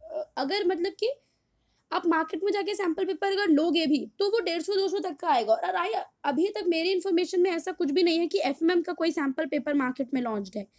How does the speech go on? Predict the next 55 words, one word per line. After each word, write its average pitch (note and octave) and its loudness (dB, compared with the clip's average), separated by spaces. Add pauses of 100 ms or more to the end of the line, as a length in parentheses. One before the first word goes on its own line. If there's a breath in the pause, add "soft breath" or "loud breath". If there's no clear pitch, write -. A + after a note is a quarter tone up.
(280 soft breath)
तो A4 -2
इसीलिए F4+ 2
हमने D4+ 4
वो F4 0
कोशिश D4 -2
करी। D#4 2
अगर C#4+ -2
आपको C#4 -6
पसंद D4 0
आए D4+ 0
वो E4+ -2
वीडियो C#4 0
में G4+ 0
देख D#4+ -2
लो, C#4+ 0 (300 soft breath)
अगर D4 2
आपको F4+ -2
अच्छा F#4 -2
लगे G4 2
तो F4 -4
ही F4 6
आप B3+ 0
लो, - -12 (360)
ठीक E4 -6
है। A4+ -4 (420 soft breath)
अभी C#4+ 0
चलो B3 0
शुरू D#4 0
करते E4 0
हैं E4+ 2
हमारा D#4+ 2
ये E4 0
नेक्स्ट D4+ 2
वाला D4 0
टॉपिक C#4 -4
जो C4+ 2
है C4+ 2
हमारा A#3+ -2 (400 soft breath)
what D#4+ 0
is E4+ 0
an A#4 -4 (100)
E D#4+ 6
T A3 -4
F। - -14 (120)
अब D4 0
ईटीएफ़ G#4 2
क्या F#4+ -2
होता C#4+ 0
है, B3+ -4 (580 soft breath)
आप A3 -6 (160)
इसको E4+ -2
ध्यान C4 2
से B3 -4
पढ़ते - -8
हैं। - -20